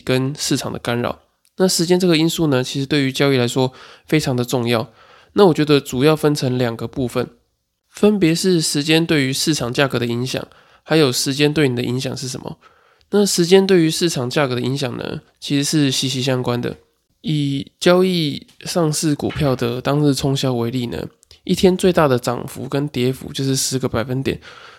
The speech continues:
所以你可以推算一下一定时间内的这个极端风险的上限跟下限，就是这个十个百分点。越接近收盘的时间呢，你的价格波动的风险可能就越来越收敛。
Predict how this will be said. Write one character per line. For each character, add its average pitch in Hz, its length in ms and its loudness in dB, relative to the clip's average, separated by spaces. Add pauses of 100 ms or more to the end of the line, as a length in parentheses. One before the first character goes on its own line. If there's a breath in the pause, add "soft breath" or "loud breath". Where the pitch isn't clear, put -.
所 185 160 6
以 180 40 8
你 143 100 2
可 170 140 0
以 139 80 4
推 165 240 2
算 160 200 2
一 127 60 0
下 139 220 0
一 127 120 -2
定 156 380 0
时 - 240 -6
间 147 220 2
内 135 120 6
的 71 160 -4
这 - 200 -6
个 - 320 -8 (120)
极 131 160 -6
端 151 240 2
风 151 200 0
险 - 160 -4
的 - 120 -6
上 123 240 -2
限 123 160 -4
跟 123 140 -2
下 120 160 -2
限， 127 220 -6
就 131 100 -4
是 127 100 2
这 131 140 0
个 113 100 -4
十 - 240 -4
个 123 80 -8
百 110 140 -4
分 117 180 -4
点。 107 140 -4 (800 loud breath)
越 208 180 6
接 185 160 4
近 185 160 4
收 170 160 2
盘 131 160 0
的 120 60 0
时 123 160 -4
间 131 180 0
呢， 127 160 0 (340 loud breath)
你 117 100 -6
的 131 120 2
价 160 240 4
格 120 300 0
波 143 240 -2
动 139 160 0
的 120 100 -4
风 127 180 -4
险 117 200 -6
可 131 80 -6
能 113 120 -4
就 123 220 -2
越 139 160 4
来 117 80 4
越 123 160 2
收 120 220 -2
敛。 113 200 -4